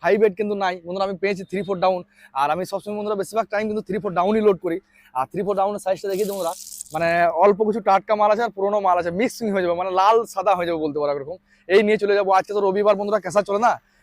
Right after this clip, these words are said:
মানে ইয়াই নিয়ে যাবো, কিছু করার নাই। আর এখানে বন্ধুরা এই লোডারটা লেগে আছে। আর আমার গাড়ি বন্ধুরা এখনো কিন্তু মানে ক্যাশার পৌঁছায়নি। আমি ধরো আগে, তার আগেই বন্ধুরা মাল দেখতে চলে এলাম।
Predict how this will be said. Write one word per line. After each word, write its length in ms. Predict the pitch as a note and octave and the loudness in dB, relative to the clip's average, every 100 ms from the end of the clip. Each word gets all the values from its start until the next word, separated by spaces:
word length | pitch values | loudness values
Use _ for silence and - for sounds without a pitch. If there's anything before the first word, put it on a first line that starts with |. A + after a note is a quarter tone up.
| - | -8
মানে 160 | E3+ F3+ F3 | -2 0 2
ইয়াই 160 | F#3 G#3+ | 4 4
নিয়ে 140 | G#3+ G#3 | 4 0
যাবো, 160 | F#3+ | -2
কিছু 140 | F#3+ F#3+ | -6 -2
করার 240 | F#3+ F#3+ | 2 2
নাই। 180 | F3 F#3 - _ _ C#3+ | 2 -4 -8 _ _ -4
আর 100 | D#3+ | -2
এখানে 160 | F3 F#3+ | 0 -2
বন্ধুরা 200 | F#3+ F#3+ | -2 0
এই 80 | F#3+ | 2
লোডারটা 420 | F#3+ F3+ F#3+ F#3 | 2 2 0 0
লেগে 140 | F#3+ G3 | 0 0
আছে। 120 | D#3+ E3+ _ _ | 0 -6 _ _
আর 120 | D3+ F3 | -2 0
আমার 180 | G3 A3+ | 2 2
গাড়ি 160 | A3 B3 | 2 0
বন্ধুরা 200 | A#3+ B3 | 0 -4
এখনো 140 | B3 | -4
কিন্তু 180 | A#3+ A#3 | -6 -6
মানে 160 | A#3 A#3+ | -4 -4
ক্যাশার 280 | G3+ G#3 A#3 | -4 -2 -2
পৌঁছায়নি। 360 | G3+ A3+ G#3+ G3 G3 | -2 0 0 0 -2
আমি 80 | G#3 | -2
ধরো 120 | G#3+ | 0
আগে, 160 | G3 | 0
তার 160 | G3 G3+ | 0 0
আগেই 160 | G3 G#3 | 0 -2
বন্ধুরা 220 | G#3 G#3 | -4 -4
মাল 120 | F#3+ G3 | 0 0
দেখতে 200 | G3 E3+ | 0 -4
চলে 140 | G3 G#3 | -2 2
এলাম। 120 | F#3 | 2